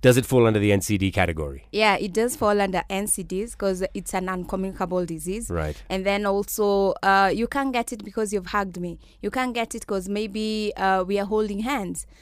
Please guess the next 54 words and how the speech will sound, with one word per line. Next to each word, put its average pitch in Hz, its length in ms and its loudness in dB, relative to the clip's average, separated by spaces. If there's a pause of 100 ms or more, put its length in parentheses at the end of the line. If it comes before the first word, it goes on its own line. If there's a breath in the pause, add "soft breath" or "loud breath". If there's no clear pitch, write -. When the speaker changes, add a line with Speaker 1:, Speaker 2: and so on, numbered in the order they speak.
(160 soft breath)
Speaker 2:
But 208 140 2
this 269 180 -2
is 240 120 -6
something 226 400 -4
you're 220 160 2
born 196 640 -4
with 208 500 -4
because 190 440 -2
you, 196 220 -6 (100)
it's, 208 220 -8 (320 loud breath)
you 240 80 -4
know, 254 180 0
the 233 120 0
way 226 140 2
we 233 140 0
always 214 320 2
say 196 300 -2
that, 175 300 -4
uh, 175 180 -2
you 190 140 0
look 214 200 -2
like 180 200 -4
your 175 80 -6
father 190 500 -2
or 190 100 2
Speaker 1:
Mm. 185 80 2
Speaker 2:
you 196 100 2
look 196 220 -2
like 180 160 -8
your - 80 -6
mother 196 280 -2
Speaker 1:
Mm. 82 160 -2 (160 loud breath)
Speaker 2:
because 220 320 0
they 208 100 0
pass 202 300 -6
their 185 180 -2
genes 175 300 -6
to - 160 -8
you. 190 260 -6
Speaker 1:
Right. 85 380 -2
Speaker 2:
So, 196 560 2
uh, 190 200 2
with 196 160 -2
sickle 262 280 -4
cell, 226 280 0
it's - 200 -6
a 214 80 2
gene 247 580 -4 (200)
inherited 208 760 -4
from 185 240 -6
both 190 280 -4
your 180 120 -4
parents. 190 480 -2
Speaker 1:
Mm-hmm. 90 240 0